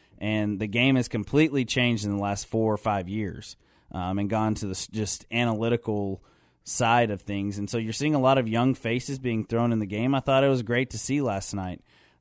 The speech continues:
Um, they do a great job of breaking down the players, I thought, uh, especially players that I've seen play. You know, I watched, went, I saw Bobby Witt firsthand, um, last weekend, and everything that they said about him is absolutely true.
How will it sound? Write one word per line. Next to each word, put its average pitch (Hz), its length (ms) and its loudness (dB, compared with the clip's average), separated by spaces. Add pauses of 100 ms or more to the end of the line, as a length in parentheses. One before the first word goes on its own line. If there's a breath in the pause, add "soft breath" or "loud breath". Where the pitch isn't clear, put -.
Um, 107 640 0 (320 soft breath)
they 123 160 2
do 143 180 8
a 143 60 8
great 131 280 4
job 127 220 6
of 104 180 0
breaking 123 460 2
down 104 300 -2
the 113 80 0
players, 113 500 0
I 110 140 0
thought, 113 420 0
uh, 98 240 -6
especially 131 800 0 (300 soft breath)
players 127 340 4
that 107 100 0
I've 113 240 4
seen 113 260 0
play. 113 320 2
You 110 140 -4
know, 107 100 0
I 113 120 4
watched, 117 300 2
went, 117 320 -4
I 110 200 -2
saw 110 320 -2
Bobby 110 320 2
Witt 113 300 0
firsthand, 113 640 -2 (380 soft breath)
um, 107 580 -2
last 117 300 0
weekend, 123 420 0
and 107 180 0
everything 131 480 0
that 123 80 0
they 127 120 2
said 131 220 2
about 139 280 4
him 127 80 4
is 113 120 2
absolutely 117 520 0
true. 113 340 -6